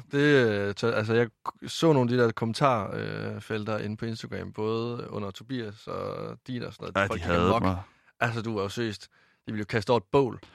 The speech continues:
Speaker 2: Nå, men jeg kan huske, da jeg stod, fordi jeg var ude på D R, da vi ligesom... Jeg skulle lave radio, så jeg stod derude, og jeg stod bare og
Speaker 1: <laughs>
Speaker 2: uploadede alle tingene.
Speaker 1: Hundrede
Speaker 2: Ja,
Speaker 1: mennesker.
Speaker 2: mine chefer vidste det godt. Jeg havde sagt det til dem,
Speaker 1: Ja.
Speaker 2: at der kommer måske lige til at ske noget på internettet,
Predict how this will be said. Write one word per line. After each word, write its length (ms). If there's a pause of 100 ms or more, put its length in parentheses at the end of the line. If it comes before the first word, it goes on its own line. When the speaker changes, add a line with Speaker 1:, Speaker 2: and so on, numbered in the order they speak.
(140)
Speaker 2:
Nå, 80
men 80
jeg 100
kan 80
huske, 240
da 60
jeg 100
stod, 260
fordi 140
jeg 80
var 60
ude 100
på 80
D 80
R, 320
da 100
vi 100
ligesom... 400 (280)
Jeg 80
skulle 160
lave 120
radio, 460
så 60
jeg 80
stod 200
derude, 520
og 420
jeg 100
stod 120
bare 160
og 100
Speaker 1:
<laughs> 40
Speaker 2:
uploadede 420
alle 160
tingene. 400 (280)
Speaker 1:
Hundrede 220 (120)
Speaker 2:
Ja, 120
Speaker 1:
mennesker. 200
Speaker 2:
mine 120
chefer 280
vidste 180
det 60
godt. 160
Jeg 80
havde 140
sagt 180
det 100
til 140 (120)
dem, 100
Speaker 1:
Ja. 60 (100)
Speaker 2:
at 140
der 80
kommer 200
måske 200
lige 120
til 80
at 60
ske 200
noget 160
på 60
internettet, 540